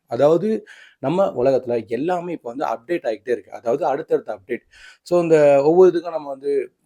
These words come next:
பெட் கட்டி பண்றது. So இந்த காசு கொடுத்தா இதை நீங்க பண்ணுங்க,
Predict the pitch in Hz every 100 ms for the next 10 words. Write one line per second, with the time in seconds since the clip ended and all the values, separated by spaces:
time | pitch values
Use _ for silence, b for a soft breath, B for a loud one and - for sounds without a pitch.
0 | _ _ _ 139 147 - 160 143 135 120
1 | 110 113 113 _ _ - 135 127 123 127
2 | 127 143 156 151 151 143 120 117 123 123
3 | 117